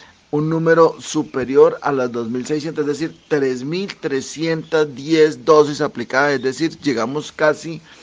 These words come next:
a alcanzar cuatro veces la cantidad de vacunas que normalmente se colocan en una jornada de vacunación.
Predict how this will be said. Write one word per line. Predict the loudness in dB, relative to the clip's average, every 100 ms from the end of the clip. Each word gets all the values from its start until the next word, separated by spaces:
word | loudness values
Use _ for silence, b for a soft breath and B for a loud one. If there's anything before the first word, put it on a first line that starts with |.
| B B -4
a | -2
alcanzar | -2 -4 -6 -4 0 0 0 B B B -2
cuatro | 6 8 8 4 0 2
veces | 2 0 0 -4 -6 -4
la | -2
cantidad | 0 -2 -4 -4 0 0 2
de | 2
vacunas | 2 0 -4 -4 -6
que | -4
normalmente | -2 -2 -2 -2 -2 -6 -6
se | -6
colocan | -4 0 0 0 -4 -4 B B B
en | -4
una | -2 0 0
jornada | 0 -2 -2 0
de | 2
vacunación. | 0 -2 -6 -6 -2 -2 -2